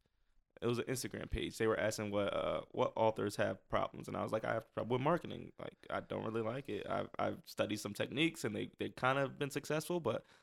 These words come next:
I wanna take it to the next level." And he was, the first, their response was, "To be a bestseller, you have to be a best seller. Like, you have to be the best at selling your product, and if you want it to be a best-selling work of any type." And I was like,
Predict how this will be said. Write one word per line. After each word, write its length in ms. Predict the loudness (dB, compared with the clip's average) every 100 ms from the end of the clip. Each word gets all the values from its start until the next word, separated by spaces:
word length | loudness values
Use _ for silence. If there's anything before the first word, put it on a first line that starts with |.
| _
I 80 | -4
wanna 140 | -4
take 180 | -2 -4
it 60 | -2
to 80 | -2
the 60 |
next 200 | -2 -2
level." 280 | -2 -2 -2
And 80 | -2
he 100 | -2
was, 240 | -2 -4 -10 -16
the 80 | -16
first, 400 | -2 2 2 2
their 120 | 2
response 500 | 2 0 -2 -2 -2
was, 380 | 0 0 0 -4 -12 -20 -20 -20 -20 -20 -6
"To 320 | -2 0 -2 -8 -10
be 160 | 0 2
a 60 | 2
bestseller, 680 | 4 2 4 4 4 2
you 160 | -2 -2
have 260 | 0 0 0
to 200 | -2 -2
be 460 | 0 0 0 -2 -8 -10 0
a 160 | 0
best 640 | 0 2 2 2 -6 -12 -10
seller. 460 | 0 0 0 -6 -6
Like, 220 | -6 -6 -6
you 200 | -2 0
have 200 | 0 -2
to 60 | -2
be 140 | -2
the 80 | -2
best 300 | 0 -2 0
at 100 | -4
selling 380 | -2 0 0 -2
your 220 | 0 0
product, 460 | 0 0 0 -2 -6
and 80 | -8
if 120 | -6
you 100 | -8
want 220 | -6 -6
it 80 | -6
to 60 | -8
be 140 | -6
a 60 | -6
best-selling 640 | -2 -4 -2 -4 -2 -4 0
work 320 | 2 2 -2
of 120 | -8
any 160 | -8 -8
type." 340 | -4 -2 -2
And 100 | -4
I 40 | -6
was 140 | -6
like, 260 | -10 -10